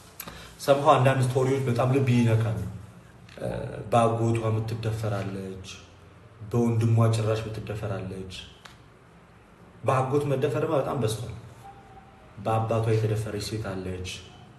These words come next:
በአባቷ፣ በገዛ አባቷ፣ እ፣ በአጎቷ የተደፈረች አለች። በአጎቷ፣ በአጎት፣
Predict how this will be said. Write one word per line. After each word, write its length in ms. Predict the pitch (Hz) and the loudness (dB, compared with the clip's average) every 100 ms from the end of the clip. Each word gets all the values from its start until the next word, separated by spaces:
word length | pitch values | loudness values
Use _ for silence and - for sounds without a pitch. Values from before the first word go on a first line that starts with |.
| - - - - - - - - - - - | -20 -20 -20 -20 -20 -20 -20 -20 -20 -20 -12
በአባቷ፣ 500 | - 131 - 113 107 101 | -8 -8 -4 -2 -2 -4
በገዛ 340 | 104 107 107 104 | -4 0 0 0
አባቷ፣ 300 | 90 87 87 - - - - - - - - - - - - - - - - | -4 -6 -10 -12 -16 -18 -20 -20 -20 -20 -20 -20 -20 -20 -20 -20 -20 -20 -12
እ፣ 100 | 117 110 104 101 95 | -2 -2 0 -4 -6
በአጎቷ 500 | 143 139 113 117 123 | -6 -6 -2 0 2
የተደፈረች 640 | 107 107 104 - 98 95 98 | 2 2 0 -2 -4 -4 -6
አለች። 280 | 90 87 - | -6 -8 -4
በአጎቷ፣ 460 | 139 139 - - - 90 - - | -2 0 0 -4 -6 -10 -14 -16
በአጎት፣ 480 | - 147 143 - - | -6 -4 -4 -6 -8